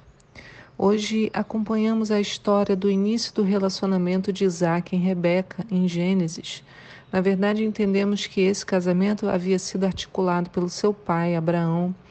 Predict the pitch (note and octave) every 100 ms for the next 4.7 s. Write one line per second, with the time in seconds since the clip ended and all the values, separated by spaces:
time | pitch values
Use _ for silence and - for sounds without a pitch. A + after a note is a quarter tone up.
0 | - - - - G3 A#3 A#3+ A#3 F#3+ G3+
1 | F#3+ F#3+ F3 - - G3+ G3 G3 G3+ F#3
2 | E3+ E3 E3 - F#3 - E3+ F3 F#3 -
3 | - F3 F3+ F#3 F3 F#3 - F#3 F3+ F3+
4 | F3 F3+ F3+ - D#3 D#3 D#3